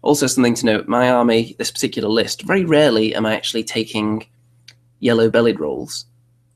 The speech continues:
I'm sure sometimes I just forget to do it, but it doesn't come up that often, because most of my front line is not made up of actual goblin units, so they don't have it. And then many of my other units are generally countercharging, like the sharp sticks are very rarely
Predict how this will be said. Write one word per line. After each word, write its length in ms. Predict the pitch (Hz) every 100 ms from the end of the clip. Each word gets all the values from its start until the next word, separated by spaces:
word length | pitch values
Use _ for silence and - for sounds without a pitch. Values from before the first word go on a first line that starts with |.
| -
I'm 60 |
sure 180 | 127 165
sometimes 400 | 147 143 135 120
I 80 | 107
just 240 | 107 -
forget 300 | - 110 -
to 100 | -
do 120 | 113 101
it, 200 | - -
but 100 | 110
it 80 | 131
doesn't 200 | 143 -
come 120 | 151
up 240 | 151 - -
that 220 | 117 -
often, 400 | 127 - 69 67 _ _ _ _ _
because 320 | - - 117 123
most 300 | 147 151 139
of 40 |
my 140 | 127
front 280 | 120 123 113
line 380 | 107 110 98 101
is 140 | -
not 200 | 120 117
made 180 | 113 110
up 120 | 110
of 120 | 110 85
actual 320 | - - 110
goblin 420 | 113 113 110 110
units, 360 | 113 104 - -
so 120 | 110
they 80 | 123
don't 200 | 110 -
have 180 | 120
it. 260 | 95 - - _ _ _ _ _
And 160 | 110 113
then 240 | 110 95 120
many 200 | 147 139
of 100 | -
my 160 | 120
other 100 | 113
units 640 | 101 85 90 - - - _ _ _ 113
are 40 |
generally 380 | 107 107 104 107
countercharging, 1000 | - 123 120 - - 92 80 80 90 -
like 260 | 107 104 90
the 340 | 104 107 - _ _ _
sharp 360 | - 151 151 -
sticks 400 | - - - -
are 60 |
very 200 | 104 117
rarely 540 | 110 110 107 104 107